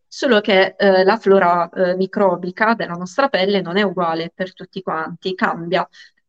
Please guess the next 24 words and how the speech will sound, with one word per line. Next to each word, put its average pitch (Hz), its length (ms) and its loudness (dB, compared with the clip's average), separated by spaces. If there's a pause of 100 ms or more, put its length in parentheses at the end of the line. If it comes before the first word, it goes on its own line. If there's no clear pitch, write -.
eh, 190 280 4
tra 214 140 2
persona 226 420 0
e 233 60 2
persona. 170 800 -8
Quindi 185 380 0
in 277 160 2
base 220 260 0
a 190 160 -6
come 165 580 0
questi 202 420 -4
batteri 180 840 0
trasformano 185 920 0
le 180 100 -2
sostanze 190 560 -4
del 180 160 -4
sudore, 226 680 2 (500)
eh, 214 60 2
da 208 1160 6
questo 202 320 0
dipenderà 190 480 0
il 185 120 -6
cattivo 170 440 -10
odore. 170 540 0